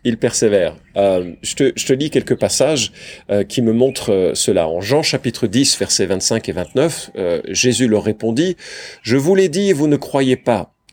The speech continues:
Les œuvres que je fais au nom de mon Père rendent témoignage de moi. Mais vous ne croyez pas parce que vous n'êtes pas de mes brebis. Mes brebis entendent ma voix. Moi, je les connais, elles me suivent.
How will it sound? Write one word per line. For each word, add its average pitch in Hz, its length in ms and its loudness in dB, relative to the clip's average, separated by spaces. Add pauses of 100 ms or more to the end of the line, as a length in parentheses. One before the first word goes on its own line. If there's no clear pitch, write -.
Les 104 220 0
œuvres 104 200 2
que 98 120 -8
je 90 100 -4
fais 107 220 2
au 98 100 2
nom 92 160 -4
de 87 120 -10
mon 87 160 -10
Père 131 300 0
rendent 98 360 -2
témoignage 113 580 0
de 98 80 0
moi. 87 260 -8 (440)
Mais 110 160 2
vous 123 260 0
ne 160 140 0
croyez 123 400 0
pas 156 240 -4
parce - 340 0
que - 140 0
vous 175 240 2
n'êtes 151 220 -4
pas 175 200 2
de 147 80 0
mes 120 160 2
brebis. 95 400 -6 (560)
Mes 117 140 2
brebis 113 420 0
entendent 95 340 -6
ma 92 120 0
voix. 151 420 0 (300)
Moi, 190 160 2
je 185 100 4
les 165 160 2
connais, 131 320 2
elles 156 140 2
me 151 100 -2
suivent. 139 400 -2